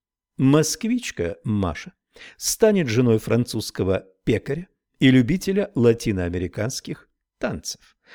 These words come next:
Тереза сама направит её в Париж с помощью колоды карт Таро, а вот новость о ключе принесла ещё больше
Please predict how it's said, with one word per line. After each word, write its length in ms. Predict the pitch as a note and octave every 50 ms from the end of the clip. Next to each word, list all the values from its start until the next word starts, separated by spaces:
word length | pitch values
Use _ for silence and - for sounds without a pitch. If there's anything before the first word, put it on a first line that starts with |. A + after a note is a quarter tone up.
| - - _ _
Тереза 340 | - G#3+ G3 F#3+ D3+ C3+ D#3
сама 320 | - - D#3+ D3 A2 F#2+
направит 520 | F#2 F#2 G#2 - - A2+ A2+ A#2+ B2+ B2+ -
её 160 | D3+ E3 E3
в 100 | - -
Париж 320 | - F#3+ F#3+ G3 - -
с 80 | - -
помощью 540 | - C3+ C3+ E3 E3+ - - G3 G3+ G3 - _ _ _ -
колоды 460 | - D#3 C#3 B2 A#2 A2+ G2+ G2+ E3
карт 400 | - - - A2 G2+ - _ -
Таро, 380 | - D#3 D3 A#2 E2+ C#2+ - - - - _
а 160 | - C3 G#2+
вот 240 | G2+ A#2 - - - - _ _ _ -
новость 580 | C#3+ C3 B2+ A#2+ A#2 G#2+ G#2 G#2+ - - -
о 80 | D3+ D3
ключе 440 | - - F3+ F3+ - - - - - _ _ _ _ _ -
принесла 500 | - C3+ A#2+ B2 B2+ B2+ - - C3 B2+
ещё 340 | B2+ C3 - - - D3 C#3+
больше 520 | C3+ A2 F#2+ F2+ C#2+ - - - G2 F2+